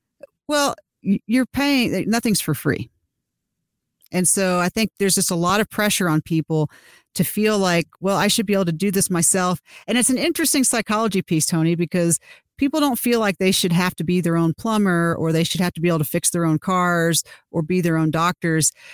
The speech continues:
So why do people feel pressure like they should be able to be their own financial planners?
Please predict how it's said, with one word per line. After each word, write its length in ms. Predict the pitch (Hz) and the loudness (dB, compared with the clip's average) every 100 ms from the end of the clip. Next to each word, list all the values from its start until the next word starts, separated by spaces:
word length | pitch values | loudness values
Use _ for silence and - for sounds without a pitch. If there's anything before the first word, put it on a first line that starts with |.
| - | -14
So 160 | - 208 | -4 -2
why 180 | 196 226 | 0 0
do 100 | 247 | -2
people 340 | - 233 214 | 0 -2 0
feel 240 | 180 208 185 | 0 0 -2
pressure 680 | - 190 196 - 170 165 151 _ _ - | -2 -2 -2 0 0 0 -2 _ _ -6
like 140 | 170 - | -6 0
they 120 | 180 | 0
should 220 | 175 190 | 2 0
be 100 | 165 | 0
able 160 | 170 170 | 0 0
to 80 | 147 | 0
be 160 | 156 | 0
their 140 | 180 170 | 2 2
own 120 | 170 | 0
financial 380 | 170 165 180 156 | 0 0 0 -2
planners? 480 | 165 196 139 - | -2 -2 -2 -6